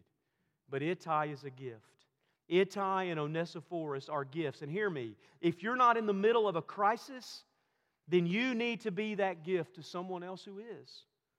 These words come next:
Maybe even to someone who wouldn't expect it from you. Not just your closest friends, but to anyone who might be in need. Think of the Good Samaritan here. That Israelite didn't expect help from that guy, but he got it.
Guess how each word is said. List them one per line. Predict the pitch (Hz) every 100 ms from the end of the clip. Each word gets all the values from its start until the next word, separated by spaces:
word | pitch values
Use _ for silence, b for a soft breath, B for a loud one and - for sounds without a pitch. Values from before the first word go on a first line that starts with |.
| _ _ _ _ _ _ -
Maybe | 147 185 233 208
even | 208 202 190
to | 185
someone | - 202 196 202 180
who | 180
wouldn't | 175 185 180
expect | - - 175 143 131
it | -
from | 131 123
you. | 117 98 _ _ _ _ -
Not | 165 185
just | 175 202 -
your | 180
closest | - 190 175 - 160 -
friends, | 175 160 135 127 127
but | 139
to | 165
anyone | 175 185 170 160 156
who | 156
might | 151 143 139 143
be | 143
in | 135 123
need. | 120 101 92 _ _ _ _ _ _ _ _
Think | 170 170
of | 170
the | 143
Good | 131 156
Samaritan | - 143 139 131 113 123
here. | 117 107 92 _ _ _ _ _ _ _ _ _ _ _ _ _ _ _ _ _ 147
That | 143
Israelite | 156 143 147 139 143
didn't | 143
expect | 131 - - 139 -
help | 139 -
from | 123
that | 135 139
guy, | 120 107 104 107
but | 123
he | 123
got | 113 113
it. | 101